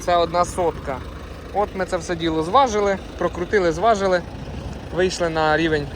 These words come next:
двісті п'ятдесят кілограмів на один гектар. Ну і, в принципі, що, сіємо в таку площу,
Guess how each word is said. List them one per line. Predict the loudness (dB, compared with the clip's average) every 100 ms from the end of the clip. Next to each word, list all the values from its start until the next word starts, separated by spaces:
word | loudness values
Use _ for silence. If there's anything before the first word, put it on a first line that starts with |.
| -6
двісті | -6 -6
п'ятдесят | -4 -4 -2 -2 -4
кілограмів | -4 -2 -2 -2 -4
на | -6
один | -4 -4
гектар. | -4 0 0 -2 -12 -14 -14 -14 -14 -10 -6
Ну |
і, | -4
в |
принципі, | -2 -2 -4 -6 -6
що, | -4 -4
сіємо | -4 -6 -2 -2
в | 0
таку | -2 -2
площу, | 2 2 2 -4